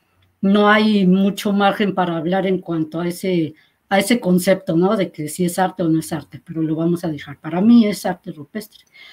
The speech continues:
Y así lo vamos a manejar en esta, en esta conferencia. Pero, pues, bueno, ¿no? Nuevamente les reitero, les doy las gracias por su presencia,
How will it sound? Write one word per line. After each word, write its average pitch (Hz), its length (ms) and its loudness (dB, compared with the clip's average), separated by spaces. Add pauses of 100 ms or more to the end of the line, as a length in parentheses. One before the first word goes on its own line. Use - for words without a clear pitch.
(160)
Y 226 120 4
así 240 220 6
lo 269 120 6
vamos 254 380 2
a 214 100 2
manejar 220 580 0
en 226 180 0
esta, 202 420 -4
en 196 160 -2
esta 190 280 -6
conferencia. 156 680 -12 (500)
Pero, 214 320 4
pues, 196 200 4
bueno, 196 240 6
¿no? 202 160 6
Nuevamente 196 580 4
les 175 180 2
reitero, 180 480 0
les 185 200 0
doy 180 140 2
las 180 220 0
gracias 185 720 -4
por 151 140 -8
su - 160 -12
presencia, 208 640 -4